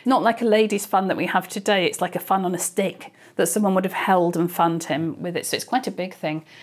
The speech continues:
And there's a scene of him going out to hunt ostriches, and there's a scene of him coming back with ostriches. And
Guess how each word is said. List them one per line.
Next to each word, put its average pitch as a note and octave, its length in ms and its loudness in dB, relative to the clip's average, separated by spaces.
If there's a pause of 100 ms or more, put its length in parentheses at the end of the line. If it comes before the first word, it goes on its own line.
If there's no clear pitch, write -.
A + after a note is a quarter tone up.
(240)
And G#3 140 2
there's G#3 140 0
a G3+ 60 2
scene A3 340 2
of G#3+ 100 -2
him G3+ 140 0
going F#3 200 2
out G3+ 240 -2
to F3 120 -6
hunt F3 260 -2
ostriches, - 580 -6
and F3+ 80 -8
there's F#3 140 -6
a F3+ 40 -6
scene G3+ 200 -4
of G3 80 -6
him F#3+ 120 -2
coming F#3 260 -8
back G3 280 0
with F3+ 140 -10
ostriches. - 800 -8 (640)
And G3 140 0